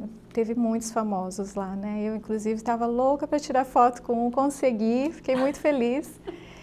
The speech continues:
E teve um professor que, que ele passou, é,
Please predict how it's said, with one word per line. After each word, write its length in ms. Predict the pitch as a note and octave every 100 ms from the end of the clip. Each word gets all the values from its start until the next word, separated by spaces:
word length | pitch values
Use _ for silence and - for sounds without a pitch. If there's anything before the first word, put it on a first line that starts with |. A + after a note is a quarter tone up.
| - - - -
E 540 | A3+ A3+ A3+ A3+ A3+ A3 A#3
teve 220 | C#4+ C#4+
um 80 | D#4+
professor 720 | D4 C#4 C4 - B3+ B3 B3+
que, 720 | B3+ - B3+ B3+ B3 A3+ G#3 -
que 140 | -
ele 260 | A#3+ A#3 A#3+
passou, 920 | A#3+ C4 C4 - A3+ A3+ B3 A#3 G#3+
é, 640 | - G#3+ G3+ G3+ G3+ G3+